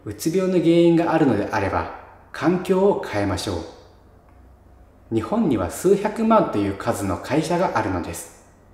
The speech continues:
ブラック企業もあれば、ホワイト企業もあります。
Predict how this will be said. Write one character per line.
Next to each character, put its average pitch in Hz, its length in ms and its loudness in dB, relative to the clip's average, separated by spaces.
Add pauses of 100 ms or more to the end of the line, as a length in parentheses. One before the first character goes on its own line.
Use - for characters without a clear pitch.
(840)
ブ 117 100 2
ラ 175 120 2
ッ - 80 -4
ク 220 140 0
企 220 200 -6
業 180 220 4
も 101 220 -4
あ 107 60 -2
れ 95 100 -2
ば、 85 380 -8 (240)
ホ 123 140 -4
ワ 185 140 2
イ 196 80 0
ト 208 80 2
企 202 260 0
業 156 140 4
も 196 180 0
あ 98 60 -2
り 92 80 -6
ま 82 160 -6
す。 - 340 -16